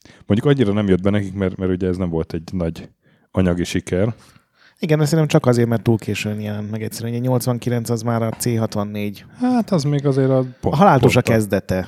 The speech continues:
Speaker 1: Nem,
Speaker 2: De
Speaker 1: nem. Nyolcvankilencben azért még, még az, az
Speaker 2: Akkor már bőven az Amiga uralkodott.
Speaker 1: virulens volt, nem? De egy csomó jó játék jelent meg még kilencvenben is. Nyolcvankilenc.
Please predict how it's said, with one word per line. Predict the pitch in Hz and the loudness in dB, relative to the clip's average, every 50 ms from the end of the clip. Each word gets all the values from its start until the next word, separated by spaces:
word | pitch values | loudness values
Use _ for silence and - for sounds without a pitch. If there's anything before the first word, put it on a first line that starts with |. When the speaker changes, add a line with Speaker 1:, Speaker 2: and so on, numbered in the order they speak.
| - - | -8 -12
Speaker 1:
Nem, | 80 80 80 80 80 78 78 76 76 76 73 76 78 78 78 80 | -10 -8 -6 -4 -4 -4 -4 -4 -6 -6 -8 -10 -12 -14 -6 -2
Speaker 2:
De | 104 101 101 101 101 104 101 139 165 156 110 95 87 85 | 0 0 0 0 0 0 0 0 0 0 0 0 -2 -4
Speaker 1:
nem. | 82 80 82 | -6 -8 -8
Nyolcvankilencben | 80 92 127 170 - - 110 92 90 90 85 82 80 85 85 82 | -2 0 2 2 2 2 -2 -2 0 -4 -4 -4 -6 -6 -8 -8
azért | 80 82 85 82 82 | -8 -8 -10 -12 -12
még, | 85 82 80 - - _ _ _ _ _ _ _ _ _ _ _ _ _ _ _ - - - - _ _ 85 | -14 -16 -18 -20 -20 _ _ _ _ _ _ _ _ _ _ _ _ _ _ _ -20 -20 -20 -20 _ _ -16
még | 80 80 80 | -16 -14 -12
az, | 80 80 80 87 90 - | -12 -14 -14 -16 -18 -8
az | - - | -4 -4
Speaker 2:
Akkor | 208 - - 185 | -2 2 2 2
már | 131 110 113 117 | 2 0 0 2
bőven | 123 127 120 117 110 | 4 4 4 4 0
az | 104 98 | -2 -4
Amiga | 104 101 101 92 - 53 | -6 -8 -8 -8 -8 -8
uralkodott. | 62 62 64 55 110 - - - - 87 - 85 85 | -6 -6 -6 -8 -8 -10 -12 -10 -10 -10 -10 -2 0
Speaker 1:
virulens | 90 85 92 85 82 82 80 80 80 80 - - - - | 0 2 2 0 -2 -2 -4 -6 -8 -10 -12 -12 -14 -12
volt, | - 87 82 82 85 90 - - - - - 92 | -10 -10 -10 -8 -10 -12 -14 -16 -20 -20 -20 -16
nem? | 90 101 113 120 113 98 _ _ _ _ _ _ _ _ _ _ _ | -14 -12 -10 -10 -12 -14 _ _ _ _ _ _ _ _ _ _ _
De | - 110 | -10 -10
egy | - | -8
csomó | - - 196 123 90 | -4 -2 0 0 0
jó | 82 80 78 | 0 -2 -4
játék | 82 82 80 82 - 87 - - 98 | -4 -8 -10 -10 -10 -12 -12 -12 -14
jelent | 98 90 85 85 85 | -14 -14 -12 -12 -12
meg | 87 82 82 - _ _ _ _ - _ _ _ _ | -12 -14 -14 -16 _ _ _ _ -20 _ _ _ _
még | 90 - | -16 -12
kilencvenben | - - 85 80 78 78 - - - 82 82 82 82 85 | -12 -10 -10 -8 -10 -12 -12 -14 -14 -14 -12 -14 -16 -18
is. | 82 - - - _ _ _ _ _ | -18 -20 -20 -20 _ _ _ _ _
Nyolcvankilenc. | - 85 82 85 - - 90 - - 90 87 - | -20 -18 -18 -18 -18 -18 -20 -16 -16 -16 -16 -16